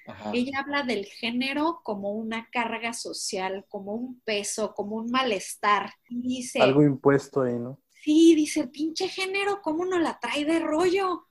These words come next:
Speaker 2: Cuando nos liberemos y cada quien pueda vivir su experiencia de género como le plazca, en sanidad, en equidad y en igualdad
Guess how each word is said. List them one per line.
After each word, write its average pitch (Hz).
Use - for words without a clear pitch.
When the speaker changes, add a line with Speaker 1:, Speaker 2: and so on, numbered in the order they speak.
Speaker 2:
Cuando 294
nos 294
liberemos 285
y 247
cada 320
quien 359
pueda 349
vivir 277
su -
experiencia 254
de 262
género 294
como 226
le 226
plazca, 277
en 226
sanidad, 214
en 262
equidad 220
y 262
en 277
igualdad 247